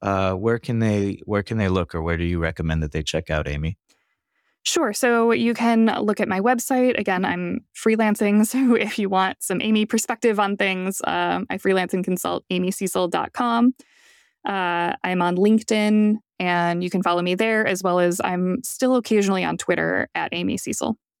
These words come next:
Speaker 1: Nice. So yeah, I think that's lots of,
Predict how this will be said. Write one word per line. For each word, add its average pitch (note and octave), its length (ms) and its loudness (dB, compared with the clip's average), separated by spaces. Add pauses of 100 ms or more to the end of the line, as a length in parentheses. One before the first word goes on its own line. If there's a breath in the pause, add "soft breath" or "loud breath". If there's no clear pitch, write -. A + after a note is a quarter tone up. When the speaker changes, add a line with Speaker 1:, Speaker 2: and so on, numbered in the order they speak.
(480)
Speaker 1:
Nice. F2 400 -4 (240)
So F#2+ 260 0
yeah, A2 280 0 (200)
I - 20 -14
think E3+ 160 -2
that's F#3 220 0
lots F3 260 0
of, C#3 220 -4